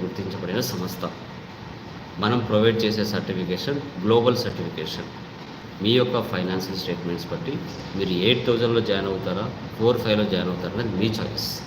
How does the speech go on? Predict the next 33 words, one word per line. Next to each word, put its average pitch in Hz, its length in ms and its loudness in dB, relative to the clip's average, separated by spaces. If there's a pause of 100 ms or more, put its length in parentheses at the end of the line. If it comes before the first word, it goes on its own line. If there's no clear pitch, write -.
(480)
Almost 127 480 4
నేనైతే 104 360 2 (120)
ఏ 107 120 4
స్టూడెంట్‌కైనా 107 500 2 (120)
ఎయిట్ 101 180 0
థౌజండే 101 340 2
తీసుకోమని 90 420 -4
చెప్తాను. - 340 -6 (140)
ఎందుకంటే 101 440 0 (580)
గ్లోబల్ 104 400 4
సర్టిఫికేషన్, 98 680 -2 (480)
లైఫ్ 101 240 4
టైమ్ 113 200 2
లెర్నింగ్ 98 320 2
యాక్సెస్ 90 400 -2
ప్రొవైడ్ 95 340 2
చేస్తారు. 98 400 0 (500)
ఇంటర్నేషనల్, 107 720 2 (100)
మీరు 101 200 0
అబ్రాడ్స్‌కి 113 540 2
వెళ్ళినా, 107 300 2 (220)
మీరు 98 200 -2 (120)
ఎక్కడ 147 240 0 (120)
చెక్ - 220 -2
చేసుకున్నా, 110 300 0
మీ 101 180 2
డీటెయిల్స్ 104 440 0
డైరెక్ట్గా 113 540 2
Tally 113 340 2
కంపెనీ 95 240 -2
సర్వర్‌లో 90 440 -2
సేవ్ - 220 -4
అవుతాయి. - 260 -6